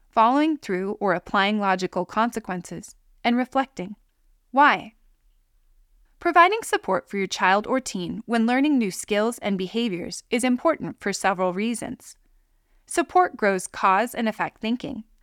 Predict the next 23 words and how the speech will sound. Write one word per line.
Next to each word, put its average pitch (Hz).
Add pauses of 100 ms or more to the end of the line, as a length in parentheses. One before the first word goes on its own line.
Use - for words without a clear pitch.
(160)
Providing 320
coaching 262
and 208
feedback -
allows 247
your 214
child 202
or 277
teen 180
to -
pause 262
and 226
evaluate 202
the 196
situation, 185 (180)
as 262
well 302
as 339
the -
impact 208
of 175
their 196
actions. -